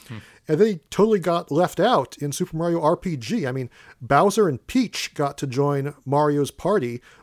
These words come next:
Speaker 2: but Luigi, eh, he was just sort of, you know, left behind, kicked to the curb.
Speaker 1: <laughs> That's right.
Speaker 2: However, it was around that time that Luigi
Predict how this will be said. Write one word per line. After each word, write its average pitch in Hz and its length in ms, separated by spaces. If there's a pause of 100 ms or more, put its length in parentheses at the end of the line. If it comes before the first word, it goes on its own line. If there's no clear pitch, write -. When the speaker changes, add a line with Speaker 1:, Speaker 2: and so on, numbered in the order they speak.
Speaker 2:
but 139 140
Luigi, 180 480
eh, 294 160
he 226 40
was 220 140
just 214 160
sort 190 160
of, 214 80
you 226 60
know, 170 300
left 170 200
behind, 208 380
kicked - 200
to 202 40
the 208 80
curb. 180 340 (140)
Speaker 1:
<laughs> - 100
That's - 240
right. 113 320 (640)
Speaker 2:
However, 147 540 (300)
it 147 60
was 135 160
around 175 380
that 185 280
time 139 500 (280)
that 139 120
Luigi 135 520